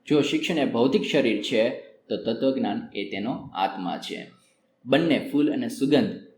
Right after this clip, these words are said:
માંસ અને લોહી જેવો સંબંધ ધરાવે છે. બંને વગર કાંઈ પણ શક્ય નથી. બંને એકસાથે હોય ત્યારે જ ક્યાંક શક્ય બને છે. તેઓ એક જ સિક્કાની બે બાજુઓ છે, એ તો વારંવાર આવી ગયું.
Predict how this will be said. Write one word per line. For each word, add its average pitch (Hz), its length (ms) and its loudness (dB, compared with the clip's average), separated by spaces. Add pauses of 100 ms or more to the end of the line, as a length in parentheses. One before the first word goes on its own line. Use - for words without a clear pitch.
માંસ 127 300 0
અને 120 160 -2
લોહી 113 220 0
જેવો 110 260 -2
સંબંધ 104 360 -4
ધરાવે 98 260 -2
છે. 98 240 -8
બંને 120 220 -2
વગર 107 320 -2
કાંઈ 107 200 -2
પણ 120 180 -6 (260)
શક્ય 107 420 -2
નથી. 110 300 -2
બંને 110 280 0
એકસાથે 113 500 -4
હોય 113 220 2 (140)
ત્યારે 113 220 2
જ - 140 -6
ક્યાંક 120 180 -4 (180)
શક્ય 113 260 -6
બને 107 340 -2
છે. 76 240 -8 (420)
તેઓ 120 420 2
એક 117 160 -2
જ 117 80 0
સિક્કાની 113 340 -4
બે 107 140 2
બાજુઓ 113 420 0
છે, 139 180 -4
એ 139 280 -6
તો 101 140 -8
વારંવાર 104 360 0
આવી 117 200 0
ગયું. 131 240 -2